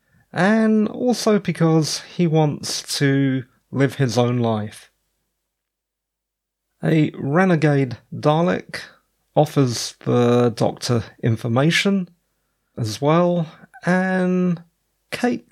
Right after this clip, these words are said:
Stewart's unit, now including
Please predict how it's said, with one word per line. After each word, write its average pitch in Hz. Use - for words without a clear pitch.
Stewart's -
unit, 208
now 135
including 120